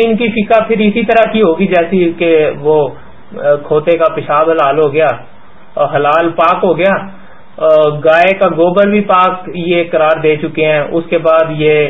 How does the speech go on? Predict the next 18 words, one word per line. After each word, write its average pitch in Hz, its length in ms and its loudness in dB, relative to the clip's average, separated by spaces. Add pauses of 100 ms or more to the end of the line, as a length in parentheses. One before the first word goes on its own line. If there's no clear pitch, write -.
(420)
اے، 139 120 -2
عورت 147 560 0
کے 160 160 0
ساتھ 147 300 0
جو 147 120 0
ہے 143 140 2
وہ، 139 260 -2 (120)
اے، 127 360 0
بیک 135 520 -2
سائیڈ 143 280 -2 (100)
سے 143 200 0 (100)
سیکس 147 300 -4
کرنا، 139 280 -2
اس 135 200 -2
کو 151 120 -4
یہ 190 500 0
پھر 226 120 2
ان، 196 340 2